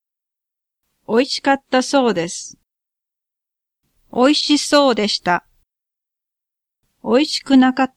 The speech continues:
たそうです。美味しそうじゃありませんでした。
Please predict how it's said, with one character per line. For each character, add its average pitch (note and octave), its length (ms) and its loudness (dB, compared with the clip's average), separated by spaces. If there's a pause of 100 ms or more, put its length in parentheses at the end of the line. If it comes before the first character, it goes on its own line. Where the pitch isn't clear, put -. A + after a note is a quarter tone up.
た G3+ 120 0
そ G3+ 300 2
う E3+ 60 0
で E3+ 140 -2
す。 - 300 -14 (1500)
美 A#3+ 60 2
味 C#4+ 100 4
し D#4 240 -2
そ D#4 300 2
う B3+ 60 2
じ G3+ 100 0
ゃ G3 180 0
あ G#3 80 2
り C4 120 4
ま D#4 140 4
せ D4 200 2
ん C4 80 4
で G3 120 -2
し - 120 -14
た。 D#3 260 -4